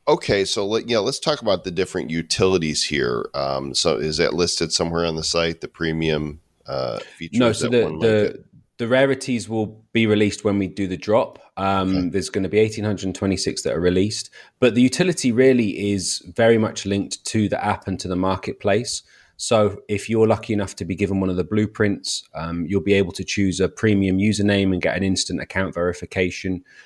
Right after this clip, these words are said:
Speaker 2: You'll be able to get access to V I P drops ahead of the rest of the users.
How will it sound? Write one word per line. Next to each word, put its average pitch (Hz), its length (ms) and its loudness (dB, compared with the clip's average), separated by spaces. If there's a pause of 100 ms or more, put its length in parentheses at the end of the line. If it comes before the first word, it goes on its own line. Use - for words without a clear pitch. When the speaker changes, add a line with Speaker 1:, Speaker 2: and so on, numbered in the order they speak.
(200)
Speaker 2:
You'll 95 200 0
be 98 120 2
able 95 220 0
to - 140 -8
get 87 280 -2
access - 480 -6
to 95 260 -4
V 101 140 2
I 98 120 4
P 95 240 -6
drops - 440 -2
ahead 90 260 -4
of 82 260 -4
the 85 80 -10
rest 98 280 -2
of 85 140 -10
the 92 80 -4
users. 92 520 0